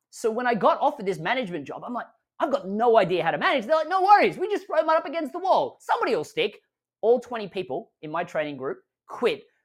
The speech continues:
within the space of twenty-four hours. But I went back to YouTube. Surprising how many people buy programs before they check out YouTube.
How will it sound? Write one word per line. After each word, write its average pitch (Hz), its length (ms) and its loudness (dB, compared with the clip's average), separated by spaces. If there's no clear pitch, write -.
within 170 360 -4
the 170 60 -6
space 151 280 -6
of 143 60 -14
twenty-four 131 420 -10
hours. - 320 -12
But 208 100 -4
I 226 80 6
went 208 280 2
back 233 300 0
to 285 180 -2
YouTube. 180 640 -4
Surprising 262 480 -2
how 226 80 -6
many 226 140 -6
people 175 220 -8
buy 165 180 0
programs 139 640 -4
before 139 260 -12
they 135 100 -4
check 131 220 -8
out 127 160 -6
YouTube. 127 400 -10